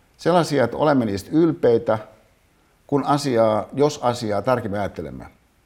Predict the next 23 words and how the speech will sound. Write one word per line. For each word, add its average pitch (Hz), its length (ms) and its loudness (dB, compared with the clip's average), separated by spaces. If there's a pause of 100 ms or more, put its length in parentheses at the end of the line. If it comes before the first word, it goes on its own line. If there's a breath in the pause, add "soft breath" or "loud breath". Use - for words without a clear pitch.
(1500 soft breath)
Niin 147 140 2
voi 156 140 6
silti, 170 680 0 (1120)
niin, 139 360 0
niin 139 420 -2 (120)
tää 156 160 4
tosiasia 131 680 0 (260)
vallita 135 520 2
semmoisessa 147 520 -4 (440)
ympäristössä, 120 560 0
missä 127 160 -2
jostakin 151 360 -2
syystä 143 320 -2
sä 127 80 -2
ikään 135 280 -2
kuin 131 100 -2
et 135 80 -2
saa 143 200 0
estää 156 420 -4
sitä 107 140 -10
sun 117 140 -6
omaa 117 240 -2
biisiä. 101 480 -6